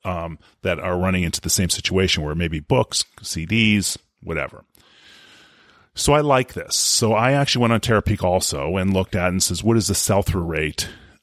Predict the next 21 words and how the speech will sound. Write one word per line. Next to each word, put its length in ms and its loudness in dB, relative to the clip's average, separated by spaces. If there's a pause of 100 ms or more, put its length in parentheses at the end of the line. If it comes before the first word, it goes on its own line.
of 140 -4
C 220 -4
Ds 260 -4
individually?" 760 -2 (360)
Um, 500 -2 (600)
and 160 2
I 60 4
like 260 4
the 120 2
individual 500 2
route, 320 2
and 200 -2
I'm 80 -2
gonna 100 -4
tell 180 0
you 80 2
that 140 -2
in 100 -8
a 80 -8
minute 320 -2
why. 400 -2